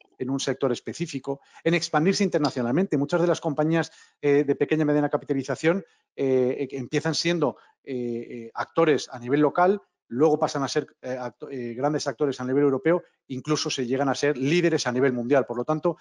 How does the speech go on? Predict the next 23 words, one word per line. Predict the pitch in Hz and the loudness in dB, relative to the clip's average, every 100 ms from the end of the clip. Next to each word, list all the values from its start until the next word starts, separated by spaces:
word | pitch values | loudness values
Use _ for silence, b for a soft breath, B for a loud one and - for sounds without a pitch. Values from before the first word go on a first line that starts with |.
| b b | b b
ese | 165 196 | -2 -2
es | 165 | -2
ese, | 170 156 143 | -4 -4 -6
eh, | 156 147 | -8 -4
cuando | 127 135 | 0 2
hablamos | 165 180 | 2 2
de | |
un | 170 | 0
círculo | 170 160 160 | -2 0 0
virtuoso | 147 160 147 | 2 0 0
de | 151 | 2
crecimiento | 147 147 143 143 | 2 -2 0 2
a | |
largo | 135 135 | 2 0
plazo, | 160 170 170 | -2 -2 -4
eso | 160 | -4
es | 175 | -2
lo | 147 | -2
que | 135 | -2
queremos. | 143 143 123 | 0 2 0
Compañías | - 127 147 175 - | -4 -2 0 0 -2
que | |
están | 151 165 | -2 0